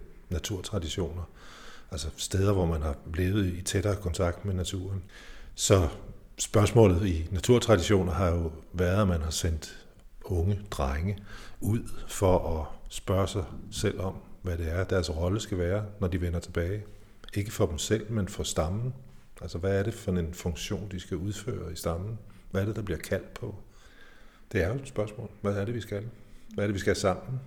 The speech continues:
Hvad er det, vi skal for os selv? Og hvad, hvad er det, der giver mening at kigge hen imod? Skal vi bare have det overstået, eller skal vi, skal vi bare have, have, have det så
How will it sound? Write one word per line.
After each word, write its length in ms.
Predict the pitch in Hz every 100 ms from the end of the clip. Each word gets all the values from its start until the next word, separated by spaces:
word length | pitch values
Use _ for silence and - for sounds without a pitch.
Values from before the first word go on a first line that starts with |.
| - -
Hvad 100 | 101
er 40 | 101
det, 100 | 98
vi 40 |
skal 200 | - 98
for 160 | - 95
os 100 | 85
selv? 220 | 117 113 - - - - - - - - -
Og 140 | 101
hvad, 340 | 92 92 92 82 73 78
hvad 160 | 95
er 40 | 92
det, 140 | 98
der 240 | 87 82 71 - - - - - - - -
giver 180 | 110 87
mening 420 | 85 90 107 101
at 80 | 76
kigge 240 | 92 -
hen 160 | 92 107
imod? 260 | 120 92 - - - - - - - -
Skal 200 | - 90
vi 60 | 87
bare 160 | 92
have 120 | 98
det 60 | 85
overstået, 640 | 90 110 - 113 98 104 98
eller 180 | 85 80
skal 280 | 80 - 87
vi, 220 | 85 82 82 85 87
skal 240 | - 87
vi 60 | 85
bare 240 | 87 92
have, 240 | 87 92 73 - - - - - - -
have, 260 | - 92 80 -
have 200 | - 87
det 80 |
så 220 | 92 90